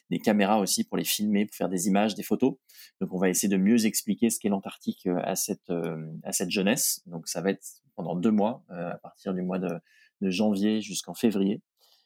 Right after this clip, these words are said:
Euh, donc ça, c'est à court terme. Et à plus long terme, moi, j'ai envie de continuer justement cette, euh, cette, euh, ce, ce rôle un petit peu de, de témoin, d'ambassadeur, d'incarnant, euh, des mondes polaires,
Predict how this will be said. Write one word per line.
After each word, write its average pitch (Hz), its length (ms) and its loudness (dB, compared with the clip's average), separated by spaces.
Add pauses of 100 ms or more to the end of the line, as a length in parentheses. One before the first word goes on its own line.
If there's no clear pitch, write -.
(180)
Euh, 87 440 0
donc - 260 -4
ça, 113 140 2
c'est - 160 -2
à 90 80 0
court - 200 -8
terme. 139 300 4 (340)
Et 101 120 4
à 98 40 4
plus 143 160 2
long 135 140 4
terme, 143 240 4
moi, 131 160 4
j'ai 117 160 4
envie 107 240 4
de 117 80 6
continuer 123 500 2
justement 107 540 0
cette, - 320 -4
euh, 95 160 2 (480)
cette, 107 300 -2
euh, 92 160 2
ce, 95 180 2
ce - 160 0
rôle 107 320 6
un 95 80 2
petit - 160 -8
peu 113 140 2
de, 98 240 4
de 92 160 2
témoin, 113 460 4
d'ambassadeur, 104 680 2
d'incarnant, 101 840 0
euh, 85 80 -8
des 85 160 -2
mondes 98 200 2
polaires, 104 460 -2